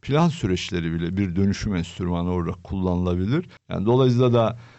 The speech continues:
diyelim ki Kiptaş'ın Vayland pratiğinde de, mesa pratiğinde de, e, görülmüştür ki oradaki vatandaşlar orada yaşamayacaktır. E, ne oldu? Dönüştürdüm. Dolayısıyla da vatandaşa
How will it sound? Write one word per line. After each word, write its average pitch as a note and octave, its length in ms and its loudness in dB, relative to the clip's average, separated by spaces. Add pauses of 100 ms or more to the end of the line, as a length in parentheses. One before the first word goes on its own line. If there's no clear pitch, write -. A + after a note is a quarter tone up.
(140)
diyelim D3 240 4
ki C#3+ 160 -4
Kiptaş'ın A#2+ 560 0
Vayland C#3 440 2
pratiğinde F#2+ 640 -2
de, F3 100 0
mesa C#3+ 340 0
pratiğinde F2+ 640 -2
de, E2+ 240 -2 (420)
e, F2+ 60 -2 (880)
görülmüştür A#2 720 2
ki E3 200 0
oradaki C#3 380 2
vatandaşlar A2 580 2
orada C#3 240 4
yaşamayacaktır. A#2 880 0
E, D3+ 300 4
ne E3+ 120 4
oldu? C3+ 340 2
Dönüştürdüm. C#3+ 720 0
Dolayısıyla A#2 400 0
da C3+ 80 2
vatandaşa A#2+ 680 0